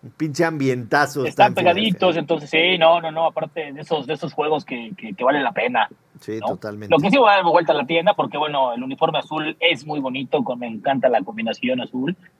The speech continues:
Speaker 2: La roja, la, la gorra roja es una, es épica, ¿no? La de los, la de los Phillies, y es un equipo con muchísimo abolengo en la M L, en la M L B.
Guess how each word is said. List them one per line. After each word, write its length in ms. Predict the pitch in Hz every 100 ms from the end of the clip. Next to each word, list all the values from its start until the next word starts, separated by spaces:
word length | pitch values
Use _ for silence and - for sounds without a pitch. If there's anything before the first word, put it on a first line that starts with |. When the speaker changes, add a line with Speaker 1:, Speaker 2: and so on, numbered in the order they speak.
| _
Speaker 2:
La 140 | 160 147
roja, 760 | 160 170 156 139 127 123 117 123
la, 120 | 131
la 100 | 135
gorra 260 | 135 151 143
roja 340 | 139 139 -
es 120 | 127 139
una, 440 | 135 123 110 104 _ _ -
es 140 | 127
épica, 340 | 139 - 107 120
¿no? 140 | 131
La 100 | 156
de 60 | 117
los, 180 | 110 104
la 120 | 113
de 80 | 110
los 160 | 110 -
Phillies, 320 | 139 151 160
y 40 |
es 60 | 127
un 80 | 135
equipo 280 | 117 135 120
con 180 | 117 117
muchísimo 540 | 120 - 127 120 110
abolengo 400 | 104 113 123 117
en 60 | 107
la 60 |
M 120 | 107
L, 220 | 104 104 -
en 100 | 123
la 60 | 117
M 100 | 117
L 100 | 107
B. 140 | 98